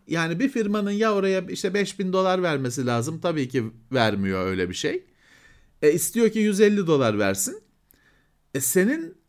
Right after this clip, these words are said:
onu beş altı firmaya satman lazım ki hani o her yükle herkese başka bir şey çıksın.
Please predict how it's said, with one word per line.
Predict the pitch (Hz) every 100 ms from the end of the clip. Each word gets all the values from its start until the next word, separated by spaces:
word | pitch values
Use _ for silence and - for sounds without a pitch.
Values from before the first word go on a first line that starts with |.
| _ _ _
onu | 160 190 349 - 247
beş | 175 175
altı | 202 208 339
firmaya | 285 214 170 151 143
satman | 147 135 156 139 143
lazım | 139 180 403 392
ki | 320
hani | 247 240 247
o | 233
her | 302 277
yükle | 208 - 202
herkese | 320 285 180 277
başka | 311 285 240 175
bir |
şey | - 98
çıksın. | - - -